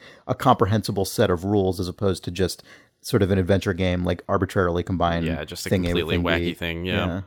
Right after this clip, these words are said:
Speaker 1: yeah.
Speaker 2: Yeah. No, it's true. I mean, in The Witness, it just does a really good job of, you know, layering different, uh,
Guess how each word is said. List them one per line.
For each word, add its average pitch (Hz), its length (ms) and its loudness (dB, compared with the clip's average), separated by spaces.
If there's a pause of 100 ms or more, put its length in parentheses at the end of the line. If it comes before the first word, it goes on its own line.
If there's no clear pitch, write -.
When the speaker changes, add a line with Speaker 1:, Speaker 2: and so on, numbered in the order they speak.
Speaker 1:
yeah. 139 100 -8
Speaker 2:
Yeah. 87 300 -2
No, 123 120 0
it's 127 120 -2
true. 90 300 -2 (240)
I - 60 -6
mean, 92 160 2
in 95 100 0
The 90 60 0
Witness, 92 460 -6 (140)
it - 140 -16
just - 200 -14
does 82 160 -6
a 82 60 -8
really 80 180 -8
good 80 120 -12
job 80 240 -4
of, 78 280 -14 (840)
you 104 100 -4
know, 71 220 -8 (380)
layering 90 760 0 (200)
different, 85 600 -8 (140)
uh, 80 520 -12